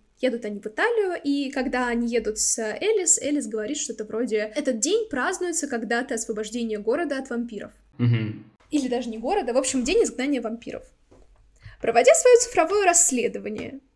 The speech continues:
Speaker 1: и гугля, что там за день такой Святого Марка, я обнаруживаю, что двадцать пятое апреля — это праздник государственный в Италии, который все отдыхают, потому что это день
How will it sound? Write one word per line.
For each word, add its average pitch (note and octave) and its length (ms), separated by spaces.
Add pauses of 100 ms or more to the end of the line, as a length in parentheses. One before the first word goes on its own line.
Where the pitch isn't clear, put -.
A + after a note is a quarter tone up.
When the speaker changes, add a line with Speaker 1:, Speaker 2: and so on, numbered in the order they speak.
(260)
Speaker 1:
и G4 140
гугля, A#3 560 (360)
что - 240
там F#4 140
за B3+ 100
день C#4 180
такой A#3 200
Святого G#3+ 380
Марка, D4+ 480 (420)
я C4 180
обнаруживаю, G4+ 560
что - 160
двадцать D#4+ 280
пятое G4 240
апреля — C4 580
это C4 420
праздник - 520 (120)
государственный C#4+ 640
в C#4+ 60
Италии, D4+ 720
который A3 340
все G#3 200
отдыхают, G4 500
потому A#3 300
что - 160
это C4 240
день E4+ 280